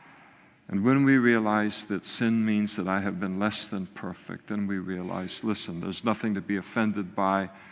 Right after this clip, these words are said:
related to that term. It's just God being honest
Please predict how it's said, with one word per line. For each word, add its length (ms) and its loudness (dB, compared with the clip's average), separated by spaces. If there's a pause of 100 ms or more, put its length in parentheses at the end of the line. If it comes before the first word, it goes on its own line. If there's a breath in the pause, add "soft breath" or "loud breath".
(160 loud breath)
related 500 0
to 120 -6
that 360 -6
term. 380 -4 (300 loud breath)
It's 220 -2
just 380 -6
God 320 -4 (420 loud breath)
being 500 2
honest 640 -2